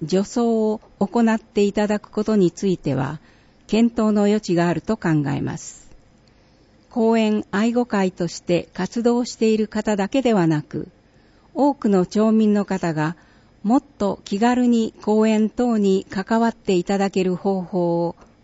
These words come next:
検討していきます。もう一点です。多様な学びの場を提供するための体制は。質問。多様な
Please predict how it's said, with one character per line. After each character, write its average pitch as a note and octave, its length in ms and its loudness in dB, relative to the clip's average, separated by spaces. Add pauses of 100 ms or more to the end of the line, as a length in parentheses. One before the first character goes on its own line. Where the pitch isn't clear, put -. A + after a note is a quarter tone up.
検 G3 280 0
討 F3 240 0
し - 100 -14
て A3 120 0
い F3 100 0
き - 140 -6
ま C3+ 140 -6
す。 - 320 -20 (1400)
も A3+ 160 0
う A3 80 0
一 A3 120 -4
点 D#3 320 0
で C#3 160 -4
す。 - 360 -16 (1040)
多 G#3+ 180 -4
様 C4+ 300 2
な A3+ 280 0 (100)
学 G#3 340 0
び A#3+ 120 0
の A#3+ 160 0
場 G#3+ 200 0
を F3 180 0
提 G#3 280 -2
供 G#3+ 240 -2
す G3+ 180 -6
る F#3+ 100 -4
た F3+ 160 -2
め F3 120 2
の C#3 300 -2
体 E3 200 -2
制 D#3 360 -4
は。 C3 200 -8 (1120)
質 - 280 -4
問。 F#3 360 -2 (680)
多 A3 180 -2
様 C4+ 280 2
な A#3+ 240 0